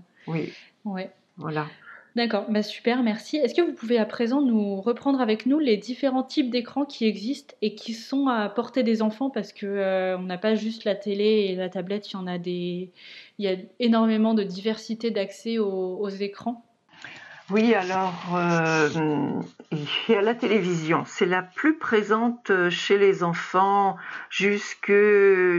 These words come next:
Speaker 1: jusqu'à ce qu'ils aient un portable et qu'ils aillent sur les réseaux sociaux, en fait, hein. Euh,
Speaker 2: D'accord.
Speaker 1: donc la télévision,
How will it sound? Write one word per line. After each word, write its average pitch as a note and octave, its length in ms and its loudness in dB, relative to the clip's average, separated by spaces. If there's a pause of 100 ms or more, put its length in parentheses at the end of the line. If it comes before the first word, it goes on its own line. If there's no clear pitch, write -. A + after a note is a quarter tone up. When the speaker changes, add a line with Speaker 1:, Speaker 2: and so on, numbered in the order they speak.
(300)
Speaker 1:
jusqu'à A3+ 460 -2
ce - 100 -14
qu'ils G3+ 380 0
aient G3+ 80 4
un F3 140 2
portable F3+ 840 -2 (800)
et F3+ 220 4
qu'ils F3 880 2
aillent F#3+ 140 0
sur F3+ 320 -2
les E3+ 140 2
réseaux E3+ 280 0
sociaux, E3+ 520 -2 (100)
en C#3 140 -2
fait, - 320 -6
hein. D3 100 -2 (880)
Euh, D#3 300 0
Speaker 2:
D'accord. F3+ 220 -4
Speaker 1:
donc F3 180 -6
la A3+ 140 2
télévision, G3+ 1000 0